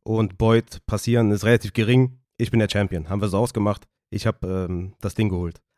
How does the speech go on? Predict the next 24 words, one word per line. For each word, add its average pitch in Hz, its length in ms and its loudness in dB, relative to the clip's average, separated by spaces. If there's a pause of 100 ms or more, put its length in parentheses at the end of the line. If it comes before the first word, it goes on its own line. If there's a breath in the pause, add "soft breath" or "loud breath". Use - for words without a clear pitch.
Einmal 160 280 10
führe 226 320 4
ich 202 100 0
mit 185 160 4
drei 175 100 2
Punkten 156 520 2
und 117 160 2
der 123 80 6
Gegner 143 300 4
hat 123 120 4
noch 123 320 2
Joe 135 240 8
Burrow 147 480 4
und 127 220 0
T 117 100 2
Higgins. 110 440 0 (180)
Also 104 400 -2 (100)
<laughs> - 140 -20
da - 480 2
muss - 200 8
schon 135 220 4 (260 loud breath)
viel 170 240 6
passieren, 147 460 6
ja, 127 220 4